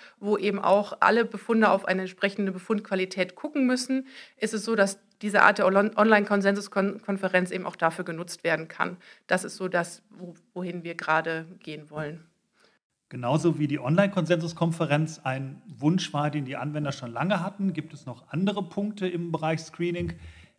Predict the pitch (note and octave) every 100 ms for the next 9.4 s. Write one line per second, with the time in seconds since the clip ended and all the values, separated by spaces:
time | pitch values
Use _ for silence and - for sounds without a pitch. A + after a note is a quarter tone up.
0 | _ D3 D#3 D3+ D#3 D3 D#3 D3+ D#3 D#3+
1 | - - - E3 G3 G3 F#3+ D3+ C3+ D3
2 | C#3+ - C3+ C3+ B2 A#2 C#3+ F#3 G3 G3
3 | G3 F#3 F3 F3 - - C3 B2+ D3 E3+
4 | C#3+ C#3+ - D3 B2+ B2 B2 A#2+ C#3 C#3
5 | C3 B2 A#2+ - C#3+ G#3+ - A3 G#3+ G#3+
6 | G#3 G#3+ G3+ D3 C3+ - C#3 C#3 C3+ -
7 | C3 C3 D#3 D#3 C#3 C#3 C#3 C3 B2+ A#2
8 | B2 E3+ E3 C#3+ D3 D3 C#3 - D#3+ D#3
9 | C3 C3+ B2 -